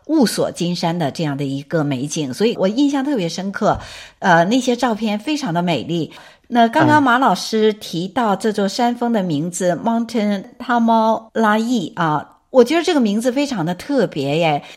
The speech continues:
Speaker 2: 这个发音，这个不是个英文，所以重音呢，如果按照它的标准念法，重音放在最后一个音节，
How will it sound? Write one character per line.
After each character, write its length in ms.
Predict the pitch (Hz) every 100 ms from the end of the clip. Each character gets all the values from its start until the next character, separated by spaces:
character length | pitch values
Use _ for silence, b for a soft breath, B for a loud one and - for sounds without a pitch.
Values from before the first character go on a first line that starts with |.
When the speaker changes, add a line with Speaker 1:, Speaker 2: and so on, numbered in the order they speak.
| _ _ _ _ _ _ _ 143
Speaker 2:
这 320 | - - 247
个 220 | 180 151 135
发 340 | - 190 185
音， 680 | 185 190 190 185 180 170 156 -
这 120 | 202
个 60 | 147
不 140 | 131
是 160 | 156 -
个 140 | 147
英 280 | 131 175 165
文， 280 | 131 131 160
所 180 | - 175
以 80 |
重 340 | 170 - 214 160
音 280 | 170 180 165
呢， 260 | 139 127 - _
如 240 | 143 165
果 140 | 175 151
按 180 | 170
照 100 | 151
它 140 | 123 147
的 80 | 143
标 220 | 170 175
准 120 | 143
念 140 | 135
法， 140 | 127 -
重 160 | - 143
音 160 | 147
放 240 | 156 160 139
在 200 | 127 123 b b b
最 160 | - 196
后 220 | - 196
一 100 | 127
个 220 | 131 127
音 280 | 123 151 151
节， 440 | - 123 123 131